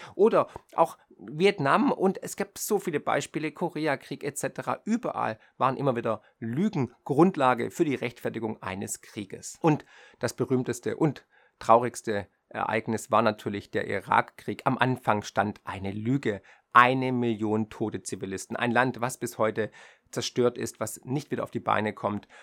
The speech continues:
Und ich frag mich, wo waren damals die Solidaritätsbekundungen mit dem Irak, beziehungsweise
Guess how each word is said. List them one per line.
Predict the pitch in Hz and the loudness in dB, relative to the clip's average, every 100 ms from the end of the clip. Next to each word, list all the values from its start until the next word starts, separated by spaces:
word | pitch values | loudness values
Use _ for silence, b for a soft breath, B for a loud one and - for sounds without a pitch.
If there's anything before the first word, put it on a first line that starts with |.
| B | B
Und | 123 110 - | -4 -2 -4
ich | - | -4
frag | 135 - | -4 -4
mich, | 117 | -4
wo | 147 | 0
waren | 143 127 | 4 4
damals | 113 110 120 110 - | 4 -2 -2 -6 -8
die | 117 | -6
Solidaritätsbekundungen | 117 113 104 98 104 - 120 - 113 107 107 101 b b | -4 -2 -4 -4 -10 -10 -12 -2 -2 0 -2 -4 b b
mit | 117 131 | -2 0
dem | 117 | -2
Irak, | 107 101 98 101 - B - | -2 0 2 2 0 B -10
beziehungsweise | 120 - 120 110 107 104 110 | -8 -2 -2 0 -2 0 -4